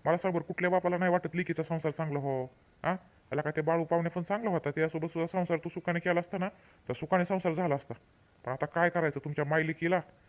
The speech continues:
आणि तू, तुझ्या त्या सखा मामाला कोण सांगणार आहे? हं? ठीक आहे, ये तुम्ही संध्याकाळपर्यंत वापस. सांग तुझ्या आईला, हां? तुझी इच्छा पूर्ण होणार म्हणावं, नको टेन्शन घेऊ.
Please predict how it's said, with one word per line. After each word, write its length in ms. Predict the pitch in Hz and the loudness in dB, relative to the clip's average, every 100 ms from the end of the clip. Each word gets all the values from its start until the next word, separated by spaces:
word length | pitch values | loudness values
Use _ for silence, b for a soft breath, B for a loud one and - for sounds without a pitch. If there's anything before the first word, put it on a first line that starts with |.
| b - | b -10
आणि 100 | 127 | -6
तू, 180 | 151 147 143 | -4 -4 -2
तुझ्या 140 | 151 | -4
त्या 120 | 156 | -2
सखा 220 | 151 170 156 | -4 -2 0
मामाला 240 | 151 143 | 0 -2
कोण 220 | - 185 | 0 -2
सांगणार 360 | 180 170 131 110 | 0 -2 -2 -6
आहे? 60 | 113 - - - 175 | -8 -16 -20 -6 -6
हं? 60 | 214 - _ _ _ _ - | -6 -14 _ _ _ _ -4
ठीक 180 | 160 165 | 0 2
आहे, 120 | 202 - _ _ - | 2 0 _ _ -6
ये 120 | 143 | -4
तुम्ही 400 | 151 156 160 156 | -2 -2 0 0
संध्याकाळपर्यंत 540 | 170 156 139 135 131 | 0 0 0 -2 -2
वापस. 240 | 127 135 113 - _ _ _ - | -2 -2 -6 -12 _ _ _ -4
सांग 120 | 160 160 | -2 0
तुझ्या 200 | 170 156 | 2 2
आईला, 200 | 147 113 - _ - | 2 0 -8 _ -2
हां? 120 | 160 208 - _ _ | -2 -2 -8 _ _
तुझी 180 | 127 135 | -6 -4
इच्छा 180 | 151 147 | 0 0
पूर्ण 240 | 151 147 | 0 -4
होणार 260 | 147 156 123 | -2 0 -2
म्हणावं, 220 | 117 104 - _ _ - | -2 -8 -10 _ _ -12
नको 120 | 123 | -4
टेन्शन 320 | 147 160 143 131 | 0 0 0 -4
घेऊ. 160 | 139 | -4